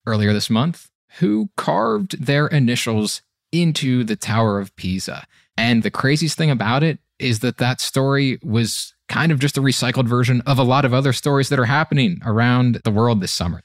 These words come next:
There's been so much initial carving throughout the globe, at the Colosseum in Rome. There was some name and initial scratching going on in Japan at an eighth century temple. Tourists have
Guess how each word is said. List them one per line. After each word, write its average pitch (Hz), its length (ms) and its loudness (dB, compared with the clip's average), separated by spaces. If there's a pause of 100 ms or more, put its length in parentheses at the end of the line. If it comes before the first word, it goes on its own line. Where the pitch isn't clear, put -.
There's 113 220 0
been 120 260 2
so 151 280 0
much 151 260 0
initial 123 400 2
carving 98 640 0
throughout 113 240 -2
the 104 60 -2
globe, 98 480 0 (180)
at - 140 -6
the - 80 -6
Colosseum 120 520 2
in 95 120 2
Rome. 131 560 2 (400)
There 117 260 0
was 104 460 2
some 101 280 2
name 123 300 4
and 117 80 2
initial 110 320 2
scratching 113 480 0
going 110 280 2
on 110 380 2
in 107 160 4
Japan 120 760 0 (100)
at 104 120 -2
an 101 160 -2
eighth 123 320 -4
century 110 480 -2
temple. - 480 -4 (420)
Tourists - 540 0
have 117 500 -2